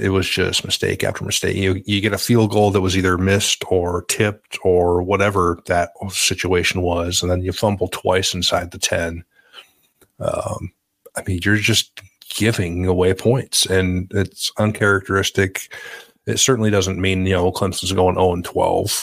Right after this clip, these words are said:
but it was, it was just confusing. Uh, I was like, "I don't know how they can keep making the same type of mistakes repeatedly." It was just bad all around.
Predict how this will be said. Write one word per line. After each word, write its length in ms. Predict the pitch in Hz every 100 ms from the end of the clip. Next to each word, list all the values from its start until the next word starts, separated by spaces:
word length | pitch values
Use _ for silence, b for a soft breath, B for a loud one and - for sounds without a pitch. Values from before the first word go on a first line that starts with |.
| 107 92
but 320 | 90 87 87 _ _ - - _ -
it 140 | 107
was, 520 | 101 92 90 - - - -
it 80 | 127
was 160 | 135 127
just 280 | - 104 -
confusing. 720 | 87 85 90 90 90 90 - - -
Uh, 100 | - _ _ _ -
I 40 |
was 120 | -
like, 220 | - - - - _
"I 80 | 104
don't 120 | 110 113
know 60 |
how 140 | 101 104
they 120 | 101
can 180 | 104 98
keep 340 | - 101 - B B B -
making 300 | 101 92 92
the 100 | 87
same 340 | - 95 92
type 340 | - 101 98
of 160 | 95 85
mistakes 540 | 90 - 98 - - -
repeatedly." 720 | 95 - - - 95 - 98 98
It 40 |
was 180 | 98 90
just 260 | 85 -
bad 360 | - - 95 95 101
all 200 | 90 90
around. 380 | 90 92 98